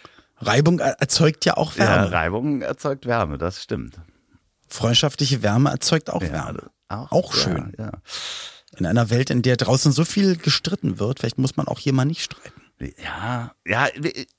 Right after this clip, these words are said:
Speaker 1: Wir sind ja zwei Zankhähne. Wir müssen,
Speaker 2: Schreibt
Speaker 1: wir müssen
Speaker 2: uns,
Speaker 1: mal
Speaker 2: schreibt
Speaker 1: gucken.
Speaker 2: uns mal bitte an ich at hab dich trotzdem lieb Punkt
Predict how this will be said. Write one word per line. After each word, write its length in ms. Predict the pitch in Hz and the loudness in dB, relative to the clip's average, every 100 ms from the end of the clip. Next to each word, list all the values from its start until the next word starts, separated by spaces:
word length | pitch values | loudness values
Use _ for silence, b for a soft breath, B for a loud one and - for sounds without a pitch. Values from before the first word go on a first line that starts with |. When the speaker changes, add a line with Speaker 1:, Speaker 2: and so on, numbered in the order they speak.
| _ _ | _ _
Speaker 1:
Wir 100 | 147 | 2
sind 100 | 151 | 4
ja 80 | 165 | 4
zwei 200 | - 156 | 4 2
Zankhähne. 600 | 160 - 196 - 135 113 113 | 2 2 0 0 0 2 2
Wir 80 | |
müssen, 120 | 180 240 | 2 4
Speaker 2:
Schreibt 240 | - 359 | 2 4
Speaker 1:
wir 60 | 392 | 2
müssen 100 | - | 2
Speaker 2:
uns, 80 | 359 | 2
Speaker 1:
mal 60 | |
Speaker 2:
schreibt 120 | 180 | 2
Speaker 1:
gucken. 140 | 208 185 | 2 0
Speaker 2:
uns 140 | 196 | 0
mal 300 | 175 160 156 | 4 4 4
bitte 380 | 143 151 165 147 | 2 -2 2 2
an 220 | 135 135 123 | 4 2 0
ich 200 | 175 - | -2 -2
at 100 | 127 | 0
hab 240 | 143 143 - | -2 -4 -4
dich 160 | 131 | -6
trotzdem 600 | - 156 - - 160 151 | -2 -4 -4 -2 0 2
lieb 320 | 139 151 175 - | 2 0 -4 -2
Punkt 300 | 147 156 | 0 0